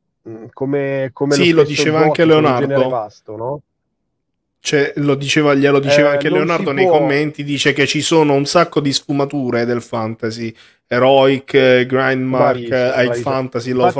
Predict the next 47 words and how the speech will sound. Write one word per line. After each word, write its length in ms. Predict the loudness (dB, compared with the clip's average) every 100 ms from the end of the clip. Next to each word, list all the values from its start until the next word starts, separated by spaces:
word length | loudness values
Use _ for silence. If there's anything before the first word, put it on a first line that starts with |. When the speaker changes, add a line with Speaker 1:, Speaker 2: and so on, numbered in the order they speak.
| -2
Speaker 1:
non 80 | -2
Speaker 2:
fantasy, 20 | 0
Speaker 1:
avevo 40 |
Speaker 2:
eccetera. 280 | 0 0 -2
Speaker 1:
dubbi 320 | -2 -4 -4
che 160 | -2 -2
Leonardo 520 | 0 0 0 0 -2
ave-, 260 | -2 -2 -2
a-, 680 | -2 0 0 -2 -4 -8
avrebbe 540 | -8 -6 -2 -2 -2 -4
colto 320 | -2 -2 -2
Speaker 2:
<laughs> 0 |
Speaker 1:
l'occasione 520 | -4 -4 -4 -2 -4
per 180 | -4 -4
farlo, 340 | 0 0 -2 -4
però 320 | 0 0 0 -6 _ _
non, 520 | -8 -2 0 0 -4
non 220 | 0 0 0
leggendo 540 | -2 -2 -2 0 -2
io 160 | -2 -4
i 20 |
commenti 800 | -2 -2 -2 -2 -4 -6 -4 -2
non 120 | -2
lo 60 | -4
sapevo. 640 | -4 -4 -4 -2 -4 -4 -10 _ _ _
Eh, 220 | -8 -8
ti 100 | -10
dico, 160 | -12 -8
Speaker 2:
Sì, 240 | -2 -2
sì, 180 | -2 -4
Speaker 1:
è 100 | -4
un 80 | -2
Speaker 2:
sì. 20 |
Speaker 1:
genere 280 | -2 -2 -2
talmente 500 | -2 -2 -2 -2 0
vasto 340 | 0 0 -6
che 100 | -4
non 140 | -4 -4
si 120 | -6
può 120 | -4
dire 280 | 0 0 0
"il 100 | -4
fantasy 380 | -6 -6 -4 -4
non 100 | -4
mi 80 | -2
piace", 240 | -2 -2
perché, 360 | -6 -2 -2